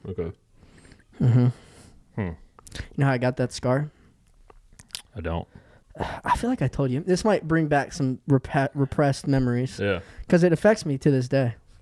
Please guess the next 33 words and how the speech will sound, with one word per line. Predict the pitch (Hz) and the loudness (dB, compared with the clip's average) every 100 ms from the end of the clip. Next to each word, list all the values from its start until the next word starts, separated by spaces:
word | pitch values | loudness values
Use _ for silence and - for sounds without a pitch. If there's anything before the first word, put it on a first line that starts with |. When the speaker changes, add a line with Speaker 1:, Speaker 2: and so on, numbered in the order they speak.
| - - - - - - - - - - _ _ - | -20 -20 -18 -16 -16 -14 -16 -18 -20 -20 _ _ -8
Speaker 2:
I | |
was | 127 | -2
two | - | 2
years | 185 175 | 2 4
old. | 160 196 202 - - - | 2 2 -2 -10 -20 -6
Speaker 1:
Mm. | 104 101 98 104 _ 160 | -2 0 -2 -4 _ -2
Speaker 2:
It | 143 131 | 0 2
was | 131 - | 0 0
Christmas | 175 - 160 - | 0 0 -2 0
Eve, | 175 156 | 2 2
I | 123 | -2
think. | - 165 214 - - | 0 0 0 -4 -4
It | 180 | 2
might | 220 | 2
have | 220 | 2
been, | 185 | 0
like, | 143 131 | 0 -2
a | |
Thanksgiving | 127 143 - 147 143 143 | -2 -4 -4 -4 -2 -2
Eve. | 147 147 | -2 -4
It | |
was | 151 | -4
a | |
holiday | 139 - 220 214 185 - | -4 2 4 4 2 0
Eve. | 147 127 110 - - _ _ - | -6 -6 -8 -12 -20 _ _ 4
We | 190 | 6
had | 180 | 6
a | |
house | - 202 - | 2 -2 -2
full | - 165 | -2 0
of | 143 139 | 0 0
guests. | 117 - - - - - | 0 -2 -10 -10 -10 -8
Speaker 1:
Right. | 95 95 87 | -4 -2 -4